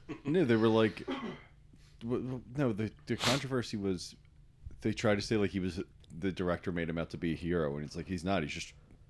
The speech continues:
Speaker 2: he's a dumb guy, and he's just trying to do something in the
Speaker 1: What, I
Speaker 2: movie.
Speaker 1: mean, what heroic action does he take?
Speaker 2: To try and get the, remember, he tries to, he thinks,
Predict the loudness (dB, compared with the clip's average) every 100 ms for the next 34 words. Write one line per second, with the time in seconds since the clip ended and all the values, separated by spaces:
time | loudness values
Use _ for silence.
0 | -20 -6 -2 0 0 0 0 0 2 2
1 | 2 0 -4 -4 -6 -4 -2 0 0 -4
2 | -6 -6 -4 -6 -6 -8 -6 -2 -4 -4
3 | -20 -20 -20 -20 -20 -6 10 12 12 10
4 | 12 12 12 12 6 -8 -20 -20 -12 0
5 | 10 10 12 10 12 12 8 4 -20 -20
6 | -16 2 6 6 6 4 4 4 4 4
7 | 6 8 8 4 4 -2 0 0 0 -4
8 | -4 -2 -2 -2 -8 -4 -4 -4 -4 -4
9 | -2 -6 -10 -18 -20 -12 -6 -6 -6 -16
10 | -18